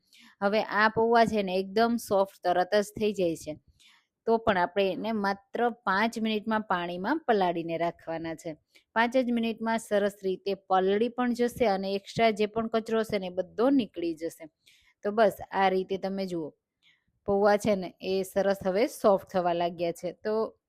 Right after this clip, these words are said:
આ રીતે પાંચ મિનિટ મેં પૌવાને પલળવા દીધા. આ રીતે હાથથી તોડો ને તો બસ તૂટી જાય છે. હવે આ પૌવાને પલાળી દીધા પછી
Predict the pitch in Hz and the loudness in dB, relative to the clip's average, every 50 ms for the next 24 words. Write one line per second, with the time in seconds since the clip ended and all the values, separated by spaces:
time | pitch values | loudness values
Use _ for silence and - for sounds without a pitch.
0 | _ - - 196 196 202 202 202 196 - 214 208 - 202 196 208 220 - - 226 | _ -8 -2 0 2 2 2 0 0 -2 -4 -2 0 2 2 2 0 -2 -4 -6
1 | 220 214 214 208 196 202 208 208 202 202 196 190 190 185 185 202 254 320 - - | -4 -4 -4 -4 -4 -4 -6 -4 -2 0 0 2 2 0 0 0 -4 -4 -2 0
2 | 208 190 185 175 170 170 175 170 170 170 165 185 180 180 180 180 190 185 - 190 | 0 2 2 2 2 2 0 0 -2 -4 -4 -2 -2 0 0 -2 -2 -2 -4 -4
3 | 180 185 190 185 _ - 226 220 214 233 214 202 190 175 175 165 - 180 175 170 | -2 -4 -4 -4 _ -10 -10 -6 -4 -2 0 0 0 -2 -4 -8 -10 -8 -6 -6
4 | 180 170 - - - 190 175 - 170 165 151 160 151 151 151 - - - _ _ | -6 -6 -8 -10 -12 -12 -10 -10 -10 -10 -8 -8 -8 -8 -8 -12 -16 -20 _ _
5 | _ _ _ _ _ _ _ _ _ _ _ _ - 208 196 202 - - 208 214 | _ _ _ _ _ _ _ _ _ _ _ _ -8 -6 -4 -4 -4 -2 -2 -2
6 | 226 220 - 240 240 240 240 240 240 233 226 233 233 - - - _ _ _ - | -2 0 0 0 2 4 4 4 2 2 -2 -4 -6 -10 -16 -20 _ _ _ -2
7 | 202 202 208 214 220 220 220 220 220 220 - 220 214 214 - 233 220 - - - | 0 2 4 4 4 4 2 0 -2 -2 0 0 0 0 -2 -4 -6 -6 -10 -14
8 | 180 160 | -14 -14